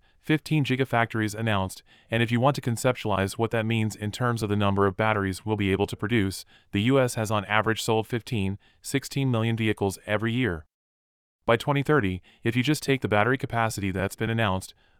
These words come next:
we'll have about ten to thirteen million E Vs worth of batteries being manufactured in the United States of America, Zaidi said Wednesday during an interview hosted and live-streamed by The Washington Post.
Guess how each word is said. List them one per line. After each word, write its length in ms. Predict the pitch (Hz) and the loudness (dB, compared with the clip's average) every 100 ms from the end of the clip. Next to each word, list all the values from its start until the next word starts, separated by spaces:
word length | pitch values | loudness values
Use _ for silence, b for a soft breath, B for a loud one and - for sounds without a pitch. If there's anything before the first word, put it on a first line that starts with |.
| - | -2
we'll 140 | 117 | 0
have 120 | 123 | 2
about 300 | 123 113 101 | 2 4 2
ten 240 | - 123 127 | 2 -2 0
to 80 | 123 | 0
thirteen 460 | 127 123 - 131 | 0 0 -2 0
million 260 | 120 110 113 | 2 2 0
E 140 | 113 | 0
Vs 260 | 113 113 101 | 0 -2 0
worth 180 | 107 110 | 0 0
of 140 | 107 | 0
batteries 440 | 110 110 101 98 | 0 2 2 -2
being 220 | - 107 104 | -2 -2 0
manufactured 680 | 101 123 117 101 - 98 | 2 0 0 0 0 -2
in 80 | 95 | -2
the 80 | 104 | 0
United 340 | 101 101 117 | 0 0 -2
States 340 | - - 107 - | -4 -2 -2 -2
of 80 | 104 | -2
America, 380 | 98 92 104 | 0 0 -2
Zaidi 420 | 117 110 110 101 101 | -4 -2 -2 -2 -4
said 300 | - 98 90 | -2 -2 -2
Wednesday 400 | 120 123 95 90 | -2 -2 0 -2
during 300 | 101 104 101 | -2 0 0
an 80 | |
interview 360 | 98 117 117 113 | -2 -4 -2 -2
hosted 400 | 110 113 - 101 - | -2 -2 -2 -6 -4
and 140 | 98 | -2
live-streamed 560 | 113 123 - 110 98 - | -2 -2 -4 -2 -2 0
by 100 | 98 | 0
The 80 | |
Washington 500 | 95 101 98 104 107 | 0 0 -2 -6 -6
Post. 440 | 101 151 90 - | -4 -2 -2 -6